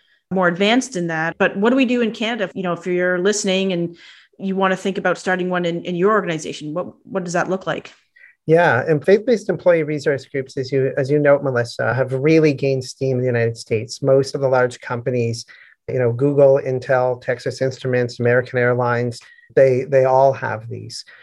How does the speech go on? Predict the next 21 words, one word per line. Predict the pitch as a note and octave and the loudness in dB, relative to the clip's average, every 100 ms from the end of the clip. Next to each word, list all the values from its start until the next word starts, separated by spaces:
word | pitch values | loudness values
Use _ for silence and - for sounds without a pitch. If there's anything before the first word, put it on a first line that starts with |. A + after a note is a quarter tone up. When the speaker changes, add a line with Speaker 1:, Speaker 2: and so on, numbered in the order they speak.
| _ _ | _ _
Speaker 2:
Sometimes | - F3 E3+ E3 D#3+ D#3 B2+ | -2 2 2 2 2 2 2
they're | D3+ C#3 | 4 4
individual | D3+ D3 D3 C#3 B2+ | 4 4 2 0 0
religions. | B2+ D#3+ F3 E3 - | 2 2 0 -4 -6
There's | A#2+ | -6
a | A#2+ | -2
Muslim | C3+ C3+ C#3 | -2 -2 -4
group, | B2+ C3+ C3+ | 0 -2 -2
there's | A#2 A#2 | -6 -6
a | |
Jewish | A2+ B2+ B2 | 0 0 0
group, | - B2+ A#2+ - | -2 -2 -2 -8
there's | A#2 A#2 | -14 -10
a | |
Christian | - D3 D3 | -2 -2 0
group, | C3 B2+ | -2 -2
and | B2+ | -4
sometimes | A#2+ C3+ C3+ B2+ A#2 | -2 -2 0 -2 0
they're | A#2 A#2 | 0 2
interfaith | A#2 A#2 G#2 G2+ | 0 -2 -6 -6
groups. | G#2 F#2+ - | -8 -8 -12